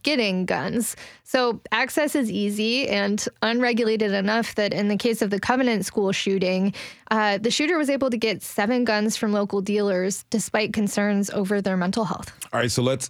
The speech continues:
Speaker 2: let, let's put this into context. You looked at the past decade and how Tennessee has become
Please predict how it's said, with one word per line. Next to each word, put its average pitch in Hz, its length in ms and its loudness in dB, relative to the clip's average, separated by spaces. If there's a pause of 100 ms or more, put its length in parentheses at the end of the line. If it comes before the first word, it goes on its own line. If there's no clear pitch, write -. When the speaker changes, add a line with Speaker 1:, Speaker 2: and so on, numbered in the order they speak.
(160)
Speaker 2:
let, 123 220 0
let's 139 160 0
put 143 180 0
this 110 220 0
into 80 180 0
context. 71 640 -4
You 117 340 0
looked 123 320 0
at - 180 -6
the - 60 -4
past 90 320 -2
decade 80 380 -2
and 71 140 -6
how 78 160 -2
Tennessee 90 480 -2
has 80 160 -4
become 87 480 -4